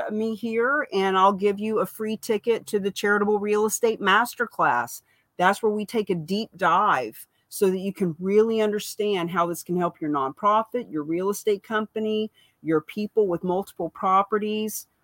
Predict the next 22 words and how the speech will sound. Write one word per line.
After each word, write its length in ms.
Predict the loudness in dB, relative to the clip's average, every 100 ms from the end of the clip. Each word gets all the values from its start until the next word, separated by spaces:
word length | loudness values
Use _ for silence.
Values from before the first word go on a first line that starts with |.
| _
It's 200 | -2 0
kinda 320 | 2 4 6 6
like, 160 | 4
you 80 | 6
know, 180 | 6 4
the 120 | -2
peace 320 | -2 -4 -4
sign 440 | 4 6 8 4 2
is, 260 | 0 0 0
is 160 | -2 0
something 360 | 0 0 2 4
that 100 | 6
I 80 | 6
resonate 480 | 6 4 2 2
with 200 | 2 0
a 60 | 0
lot. 420 | 4 8 8 6
We've 160 | 2 2
got 220 | 4 4
our 140 | 4
key 300 | 4 2 0
of 120 | -4